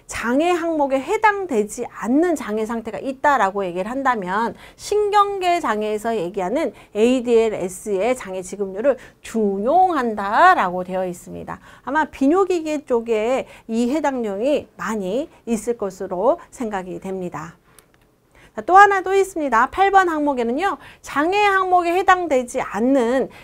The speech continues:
장기간의 간병이 필요한 만성 질환 상태는 장애 평가 대상으로 인정하지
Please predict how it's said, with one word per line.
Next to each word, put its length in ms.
장기간의 840
간병이 840
필요한 560
만성 640
질환 360
상태는 800
장애 640
평가 400
대상으로 480
인정하지 720